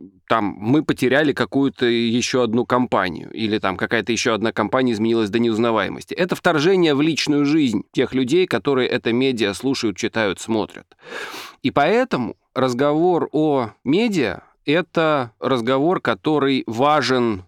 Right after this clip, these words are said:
не только для журналистов, а для читателей этих медиа, то есть для всех на самом деле.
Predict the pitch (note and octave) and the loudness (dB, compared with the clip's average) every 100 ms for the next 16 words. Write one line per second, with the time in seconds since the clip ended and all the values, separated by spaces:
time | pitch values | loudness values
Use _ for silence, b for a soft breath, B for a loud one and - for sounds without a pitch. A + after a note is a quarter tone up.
0 | _ D#3+ E3+ D3+ C3+ B2 G#2+ A2 G#2+ A#2 | _ -2 0 2 0 0 0 0 0 0
1 | B2+ C#3+ - G2+ - - _ A#2+ B2+ G#2 | 0 -2 -4 -8 -8 -20 _ -2 0 0
2 | A2+ A#2+ A#2+ G#2 - - B2+ D#3+ D3 - | 0 2 2 -2 -6 -6 0 0 0 -2
3 | A2+ F#2 - - - G#2+ G#2+ G2+ A2 G2 | -4 -4 -10 -20 -8 -6 -4 -2 0 0
4 | - A1 _ _ _ F3+ D#3 G2 G#2 - | -4 -12 _ _ _ 2 2 2 -2 -2
5 | - F2 - D#2 D2 D#2+ C2 - - | -4 -4 -6 -8 -8 -10 -12 -14 -18